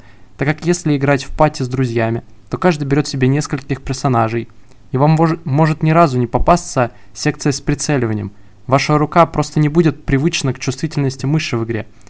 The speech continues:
Разработчикам следовало бы добавить тренировку прицеливания в меню. Пост-постскриптум. Также по каким-то неведомым причинам в Стиме для игры не добавили функцию Remote Play Together, но поиграть дру-, с друзьями вы все равно сможете,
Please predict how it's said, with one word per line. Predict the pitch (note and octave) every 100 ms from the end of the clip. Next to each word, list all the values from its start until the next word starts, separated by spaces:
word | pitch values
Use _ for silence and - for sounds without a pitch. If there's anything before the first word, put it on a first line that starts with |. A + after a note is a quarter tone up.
| - - -
Разработчикам | B2+ A#2+ C3 D3+ F3 - C3
следовало | - D#3 C#3 C3+ C3
бы | B2
добавить | B2 C#3+ D3 -
тренировку | C3 C3+ D#3 -
прицеливания | B2+ B2+ - C#3 A#2+ A2+ G#2
в |
меню. | A2 A2 - - - - - - - - - - - - - -
Пост-постскриптум. | D#3 D3+ - C#3+ C3+ - B2+ - G#2 - F3+ - - - - -
Также | D#3 D#3 C#3
по | B2+
каким-то | B2+ D#3+ D#3 C#3+
неведомым | D3 D#3 C#3 B2+
причинам | - - - F#3+ C3
в | -
Стиме | - E3+ D3
для | B2
игры | B2+ C#3+
не | E3+
добавили | B2 A#2+ D#3+ C#3+
функцию | - D3+ - -
Remote | A#2+ C#3 C#3
Play | C#3 C#3
Together, | C#3 C3+ C3+ A2+ G#2+ - - - -
но | B2
поиграть | - C#3+ D3 D#3+
дру-, | C3+
с | C3 C3+ A#2+
друзьями | C3+ B2+ F3
вы | D3
все | A#2 B2+
равно | B2+ D3
сможете, | - D3 B2 G#2+ -